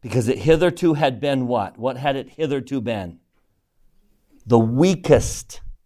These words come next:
city. So where is Satan going to attack? Your weakness.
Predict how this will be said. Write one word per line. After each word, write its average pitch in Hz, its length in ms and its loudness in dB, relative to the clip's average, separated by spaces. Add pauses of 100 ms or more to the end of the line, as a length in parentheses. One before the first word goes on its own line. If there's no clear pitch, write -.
(220)
city. 98 500 -4 (1500)
So - 220 6
where 135 340 8
is 175 160 4
Satan 143 380 2
going 131 260 0
to 127 140 -4
attack? - 640 -8 (1600)
Your 123 380 8
weakness. 117 840 -6